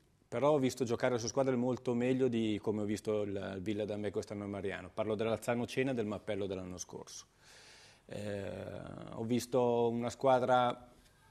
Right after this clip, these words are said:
un po' ridimensionata da quello che mi avevano descritto, forse perché siamo cresciuti anche noi, quindi abbiamo fatto più partita,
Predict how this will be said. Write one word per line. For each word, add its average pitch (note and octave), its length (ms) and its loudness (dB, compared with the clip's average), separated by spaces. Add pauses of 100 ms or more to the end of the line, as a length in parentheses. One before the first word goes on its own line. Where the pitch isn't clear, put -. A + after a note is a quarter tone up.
(300)
un A#2+ 180 -6
po' C#3 160 8
ridimensionata B2+ 840 2
da G2 140 -2
quello G#2+ 240 -2
che G#2 120 -6
mi G2+ 120 -4
avevano F#2+ 560 -4
descritto, G2 480 -6
forse B2+ 260 0
perché A2 200 2
siamo A2+ 200 2
cresciuti A2 420 -2
anche A#2 200 0
noi, B2 240 2
quindi A2 160 0
abbiamo G#2 180 -2
fatto A2+ 240 -2
più G#2 180 -4
partita, B2 640 2